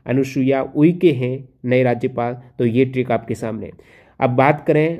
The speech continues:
मणिपुर, मणि यानी बिल्कुल सूक्ष्म होता है, मणि हमेशा सूक्ष्म एक तरीके से शक्ति होती है, उनकी पहचान करनी रहती है, कोई पत्थर वगैरह नहीं, एक सूक्ष्म शक्ति रहती है, नागमणि वगैरह आपने सुना होगा,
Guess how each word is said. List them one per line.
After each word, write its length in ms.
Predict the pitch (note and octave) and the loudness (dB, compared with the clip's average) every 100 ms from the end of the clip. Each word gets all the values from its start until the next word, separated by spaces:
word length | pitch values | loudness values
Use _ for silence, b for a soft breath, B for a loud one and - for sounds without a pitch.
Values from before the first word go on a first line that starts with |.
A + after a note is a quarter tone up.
| - | -6
मणिपुर, 720 | B2+ D3 D#3+ D#3 C3 A#2 - C3 | 0 2 2 0 -2 -2 -4 -4
मणि 320 | C#3 F3+ G#3 | 2 2 2
यानी 160 | G3 G#3+ | 0 -6
बिल्कुल 380 | E3 F3+ F3+ F3+ | -6 -4 -4 -6
सूक्ष्म 460 | - E3+ - F3+ | -6 -8 -6 -6
होता 300 | A#2+ A#2 A#2 | -4 -6 -8
है, 120 | A2+ - | -12 -8
मणि 240 | B2 D3 F3+ | -2 0 0
हमेशा 580 | C3 C3 C3+ - C#3 F3+ - b b b - | -2 -4 -4 -6 -10 -12 -18 b b b -8
सूक्ष्म 560 | - G3 - G3+ F3+ - _ - | -4 -2 0 0 0 -8 _ -8
एक 180 | C#3 C3+ | -6 -2
तरीके 300 | C#3 C#3 D3 | -2 -2 -6
से 300 | - D3 - - _ _ _ _ _ - | -4 -8 -8 -14 _ _ _ _ _ -14
शक्ति 460 | - F3 F3 - | -2 -2 -2 0
होती 360 | F#3 C3 B2+ C#3 | 0 0 -2 -4
है, 100 | D3 | -2
उनकी 260 | E3 D#3+ F3 | -4 -4 -4
पहचान 540 | D#3+ C3+ C3+ F#3+ G3+ | 0 0 2 0 2
करनी 280 | D3 C3+ C3 | 0 0 0
रहती 280 | B2 B2 A#2 | 0 -2 -6
है, 120 | A#2 | -6
कोई 140 | B2 | -4
पत्थर 340 | C3 C3 C3 E3 | -4 -6 -4 -2
वगैरह 300 | D#3 D3+ D3 | 0 0 0
नहीं, 220 | D#3 C#3+ | -2 -2
एक 100 | C3 | -4
सूक्ष्म 540 | - G#3 G3+ - G3 F#3 | -4 -2 -2 -2 -4 -2
शक्ति 380 | - C#3+ - D3 | -4 -6 -2 0
रहती 280 | C3 B2+ | 0 0
है, 60 | C3 | -4
नागमणि 480 | B2 A#2+ A#2+ B2 B2 | -2 -2 -2 -2 -2
वगैरह 240 | A#2 A#2+ | -2 -2
आपने 180 | A#2 B2+ | -4 -6
सुना 260 | A#2 B2+ B2 | -6 -4 -4
होगा, 360 | A#2 A2+ A#2+ | -4 -6 -10